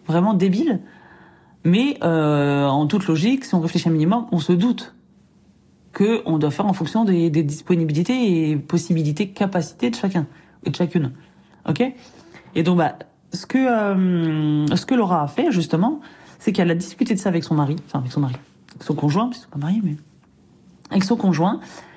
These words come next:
et, euh, voilà, pour essayer de faire en sorte que ce soit équitable au niveau des tâches ménagères, des tâches, euh, voilà, parentales, et cetera. Et elle a également sollicité l'aide, euh, de sa famille et de ses amis lorsque c'était nécessaire.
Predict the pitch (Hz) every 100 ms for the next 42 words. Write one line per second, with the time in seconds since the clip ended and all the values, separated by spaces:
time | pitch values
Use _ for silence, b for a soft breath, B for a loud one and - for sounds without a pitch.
0 | B B 208 262 269 - 160 160 214 240
1 | 240 269 - 233 240 233 226 202 220 -
2 | 220 196 240 240 302 - 254 202 220 190
3 | 180 170 156 147 208 208 185 170 151 156
4 | 165 175 151 - 156 - 139 143 127 180
5 | 165 156 175 175 151 - 147 131 117 B
6 | B B B B B 247 247 196 180 196
7 | 233 240 202 - 240 226 220 190 196 208
8 | 175 - 170 165 160 160 165 175 226 214
9 | 160 143 - 170 - 190 185 196 226 175
10 | - 151 156 170 165 147 139 156 180